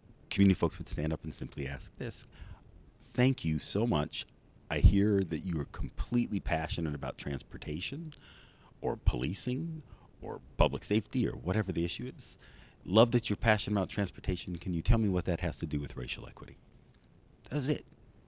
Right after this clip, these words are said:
Just simply ask the question. And the thing that was really fascinating is by the time it got down to the final two candidates,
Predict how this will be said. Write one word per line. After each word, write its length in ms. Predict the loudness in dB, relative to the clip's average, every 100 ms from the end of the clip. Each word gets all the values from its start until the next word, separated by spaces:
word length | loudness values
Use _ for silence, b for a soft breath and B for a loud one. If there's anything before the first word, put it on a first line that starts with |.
| -8
Just 340 | 0 0 2 0
simply 340 | 0 0 -4 -2
ask 440 | 0 2 0 -4 -6
the 80 | -6
question. 720 | -8 -4 -2 -2 -4 -10 -14 -20 -20 B B B B
And 120 | 2 2
the 60 |
thing 200 | 4 0
that 60 | 2
was 140 | 0
really 140 | 0 2
fascinating 480 | 4 6 6 4
is 100 | 2
by 220 | 2 4 2
the 60 |
time 220 | 2 2
it 100 | 2
got 280 | 4 2 4
down 200 | 4 4
to 120 | 2
the 220 | -2 0 0
final 300 | 6 6 6
two 140 | 2
candidates, 680 | -2 0 0 -2 -4 -8 -10